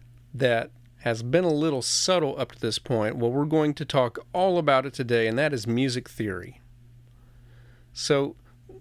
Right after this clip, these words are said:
the title of today's episode is Music Theory Levels, a Checklist. Music theory is a large category, and I thought it would be a good idea to go over some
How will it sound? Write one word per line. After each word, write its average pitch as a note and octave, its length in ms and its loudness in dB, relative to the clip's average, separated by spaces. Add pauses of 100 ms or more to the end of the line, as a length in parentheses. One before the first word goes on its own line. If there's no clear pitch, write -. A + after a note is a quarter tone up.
(220)
the D3 80 -8
title F#3 500 0
of A#2+ 80 -14
today's C3+ 400 0
episode C#3+ 380 -2
is G#2+ 120 -8
Music F3 400 0
Theory D#3 260 -2
Levels, B2+ 640 -2 (260)
a B2+ 40 -4
Checklist. - 760 -4 (1500)
Music G3+ 300 0
theory G#3+ 280 2
is C3+ 100 0
a C3+ 40 0
large C3+ 400 2
category, A2+ 680 -4 (840)
and C#3+ 120 2
I - 20 4
thought A3 220 2
it A#3 80 0
would G3 120 -2
be E3+ 120 4
a D#3+ 40 2
good D3 160 0
idea C3 300 2
to B2 80 -4
go A#2+ 200 2
over A2+ 220 -2
some C#3+ 480 0